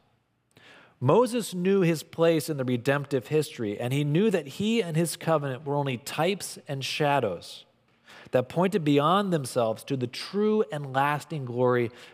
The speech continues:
of God in Messiah. So even though Moses had earthly glory in spades, he covered it up and hid it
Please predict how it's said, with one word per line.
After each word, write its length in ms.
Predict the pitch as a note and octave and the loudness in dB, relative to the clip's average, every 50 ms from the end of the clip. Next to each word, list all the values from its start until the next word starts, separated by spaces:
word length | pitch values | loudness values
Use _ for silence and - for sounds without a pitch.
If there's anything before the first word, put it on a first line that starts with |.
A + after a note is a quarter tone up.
| - | -12
of 160 | - A#2+ A#2 | -10 -10 -4
God 380 | A#2+ C#3 A#2+ A#2 A#2 A#2 A2+ A2+ - | 0 2 2 4 4 2 0 0 -4
in 100 | B2+ A2+ | -8 -6
Messiah. 560 | A2+ - - - C#3 C3 B2+ B2 A2 F2+ - - - _ _ _ _ _ _ _ - - - - - | -6 -6 -2 0 2 2 4 2 2 -2 -4 -10 -16 _ _ _ _ _ _ _ -20 -20 -20 -18 -8
So 140 | - - | -2 0
even 160 | D#3+ F3+ B3+ C4 | 2 2 2 2
though 140 | C4 A3+ | 2 2
Moses 600 | F3+ D#3 D3+ D3+ E3+ G3+ A3 G#3 E3+ F#3 D#3 - | 2 4 4 6 6 6 4 4 2 -2 -6 -6
had 400 | - - D3+ E3 E3+ E3 D3+ C#3 - - - | -4 -2 0 2 2 2 2 0 -4 -8 -2
earthly 480 | D3+ D3 F#3 F3+ - - D#3+ D#3+ D3+ C#3 | 0 2 2 0 -2 -4 -2 -2 0 0
glory 540 | C3 C3 B2 A#2+ A#2+ A#2 A#2 A2+ A2+ A2+ - | 0 2 4 6 6 6 4 2 0 -4 -8
in 160 | - A#2 A2 | -10 -10 -8
spades, 880 | G#2 - - - - D#3+ F3 D#3+ B2+ G2+ D#2+ - - - - - - - _ _ _ _ _ _ _ _ _ _ _ _ _ _ _ _ _ - | -8 -8 -10 -2 0 2 4 4 4 2 0 -6 -12 -16 -20 -20 -20 -20 _ _ _ _ _ _ _ _ _ _ _ _ _ _ _ _ _ -4
he 140 | - C#3+ B2+ | -2 -2 -2
covered 460 | - - - E3+ G3 G#3+ A#3+ A#3+ A#3 | -2 -2 0 0 2 2 2 2 2
it 100 | A3 F3 | 2 4
up 300 | C#3 A#2+ A#2 A#2 - - - | 4 2 2 2 -2 -6 -10
and 180 | B2+ A#2+ A#2 A#2 | -8 -8 -8 -8
hid 300 | A#2 - - A3 A#3 E3+ | -8 -2 0 2 2 4
it 280 | A#2+ G2 G2 - - | 2 0 0 -4 -10